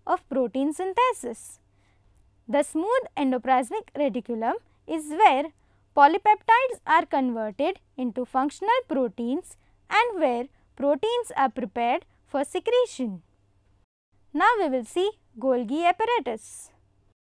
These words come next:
The Golgi apparatus is the processing, packaging and secreting organelle of the cell, so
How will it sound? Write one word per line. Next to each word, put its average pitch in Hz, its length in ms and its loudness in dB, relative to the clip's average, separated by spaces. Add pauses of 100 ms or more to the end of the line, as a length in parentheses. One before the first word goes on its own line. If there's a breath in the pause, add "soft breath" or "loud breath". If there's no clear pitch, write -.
The 254 160 -2
Golgi 427 480 2 (140)
apparatus 247 800 -2
is 247 160 -6
the 262 100 -2
processing, 247 720 -4 (480)
packaging 311 600 2 (340)
and 466 260 2
secreting 294 600 -4 (160)
organelle 240 580 2 (360)
of 226 220 -2
the 294 100 0
cell, 359 360 2 (380)
so 359 420 2